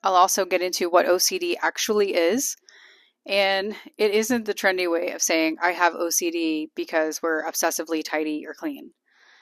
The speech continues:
And I know people will continue to haphazardly say that they have O C D, but O C D is way more insidious than being super particular about where things go. This episode is for you if you have extreme anxiety,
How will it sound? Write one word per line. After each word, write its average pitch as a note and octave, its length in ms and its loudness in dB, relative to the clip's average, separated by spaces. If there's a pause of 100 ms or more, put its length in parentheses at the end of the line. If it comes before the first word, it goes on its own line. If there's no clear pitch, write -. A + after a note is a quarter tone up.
(320)
And G3 80 2
I G#3 60 4
know A#3 160 6
people G#3 340 2
will F#3+ 160 6
continue E3+ 540 -2
to E3+ 140 -2
haphazardly D#3+ 760 2
say G#3 320 4
that G#3+ 180 -2
they A3+ 100 4
have G3+ 300 4
O G3 120 -2
C G#3+ 180 -2
D, A3 340 0 (200)
but F3 280 4
O F#3+ 120 -2
C F#3+ 160 -2
D E3+ 300 0
is E3 160 -4
way E3 160 2
more E3+ 200 0
insidious D#3+ 540 -4
than E3 140 -8
being D#3 300 -4
super B3 320 -4
particular E3+ 760 0
about D#3 540 -2 (1000)
where F3 180 2
things F3 280 -4
go. - 240 -6 (1700)
This - 160 0
episode A#3+ 500 4
is G#3+ 200 -6
for G3 200 2
you F#3+ 260 -2
if F#3 180 -8
you G3 80 -6
have E3 160 0
extreme F#3+ 380 -4
anxiety, F#3+ 640 -2